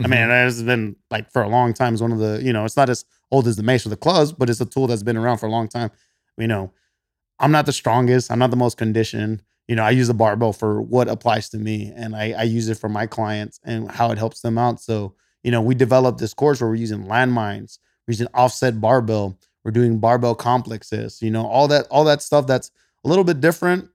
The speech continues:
Speaker 1: but, you know, still the same.
Speaker 2: Mm-hmm.
Speaker 1: And, you know, applying that to fitness, you know, like, on a barbell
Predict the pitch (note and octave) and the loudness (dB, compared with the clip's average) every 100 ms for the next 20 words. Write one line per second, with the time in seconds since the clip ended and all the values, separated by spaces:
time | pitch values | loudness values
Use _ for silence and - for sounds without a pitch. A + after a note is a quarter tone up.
0 | - B2+ B2 - - C3+ A#2+ A2 - D3+ | -6 0 0 0 -4 0 0 -2 0 4
1 | C#3 A2+ A#2+ E2+ F2 _ _ - G#2 G2+ | 4 2 -4 -6 -12 _ _ -12 -6 2
2 | A#2+ A2+ A2 B2 C3+ A#2+ A2+ - C3 B2+ | 4 4 2 0 0 2 0 2 2 4
3 | B2+ B2 A#2 C3 C3+ B2 G#2+ A#2 A2 G#2+ | 2 0 -2 -2 -2 -2 -4 -4 -4 -6
4 | - _ _ _ _ - B2+ A#2+ C#3 D3+ | -12 _ _ _ _ -2 0 4 6 6
5 | C3 B2 A#2+ | 4 4 2